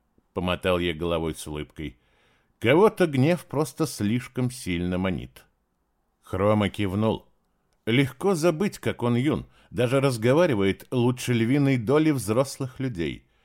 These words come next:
Всего чуть-чуть ниже меня, но речь обнаруживает зрелую,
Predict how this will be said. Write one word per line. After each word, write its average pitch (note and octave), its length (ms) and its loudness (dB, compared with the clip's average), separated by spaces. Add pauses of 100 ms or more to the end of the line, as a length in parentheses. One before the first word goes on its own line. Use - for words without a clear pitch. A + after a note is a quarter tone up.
(200)
Всего C3 340 -2
чуть-чуть - 580 -6
ниже C#3+ 280 0
меня, C#3+ 320 -2
но D#2 160 -2
речь G#2+ 280 -4
обнаруживает A2 720 -2
зрелую, D2+ 560 -8